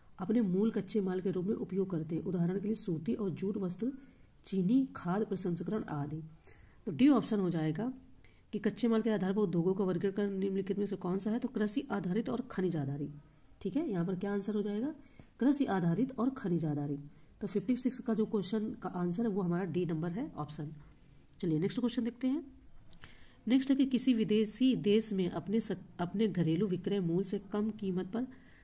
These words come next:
सामान बेचने की प्रथा को कहा जाता है। किसी विदेशी देश में यानी दूसरे देश में अपने घरेलू विक्रय मूल्य से कम कीमत पर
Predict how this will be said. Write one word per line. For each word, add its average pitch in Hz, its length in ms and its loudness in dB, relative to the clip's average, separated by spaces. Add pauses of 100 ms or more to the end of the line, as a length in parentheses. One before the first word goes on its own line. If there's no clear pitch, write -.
सामान 190 420 0
बेचने 185 320 0
की 208 100 -4
प्रथा 190 280 -2
को 208 120 -2
कहा 170 260 -2
जाता 143 300 -2
है। 151 240 -10 (420)
किसी 233 380 -2
विदेशी 160 540 0
देश 165 260 2
में 147 100 2
यानी 147 200 0
दूसरे 165 300 -2
देश 156 240 0
में 208 120 -4 (100)
अपने 240 260 2
घरेलू 175 300 4
विक्रय 175 300 0
मूल्य 160 240 0
से 226 240 -4 (720)
कम 277 140 6
कीमत 160 320 2
पर 151 340 -6